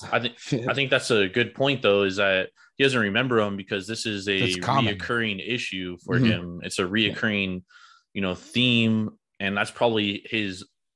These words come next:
Speaker 1: minds-, mindset all, all the time, you know?
Speaker 2: Yeah.
Speaker 1: What he does in front of a camera or in front of his team is one way. I mean, we're,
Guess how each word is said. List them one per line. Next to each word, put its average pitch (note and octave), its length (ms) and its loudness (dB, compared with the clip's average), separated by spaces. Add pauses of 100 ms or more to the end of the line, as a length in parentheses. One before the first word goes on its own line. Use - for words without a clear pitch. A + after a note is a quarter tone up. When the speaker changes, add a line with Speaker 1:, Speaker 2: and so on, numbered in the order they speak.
Speaker 1:
minds-, A2+ 600 -2
mindset G2 600 2 (400)
all, G#2 260 2
all G#2+ 180 -2
the G#2+ 100 -6
time, G#2 480 -6 (140)
you F#2 100 -6
know? G#2+ 220 2
Speaker 2:
Yeah. C#3 40 -8 (560)
Speaker 1:
What A#2+ 140 2
he A#2 360 0 (200)
does C#3+ 280 4
in B2+ 100 0
front C#3+ 180 -2
of C3 80 -2
a G#2+ 80 0
camera B2 680 -2
or G2+ 160 -6
in F#2+ 80 -8
front A#2 180 -6
of A2 80 -6
his G2 160 -10
team B2+ 320 -4
is F2 200 -6
one A2+ 240 -4
way. E2+ 340 -4 (120)
I - 80 -12
mean, C3+ 180 0
we're, C#3 220 0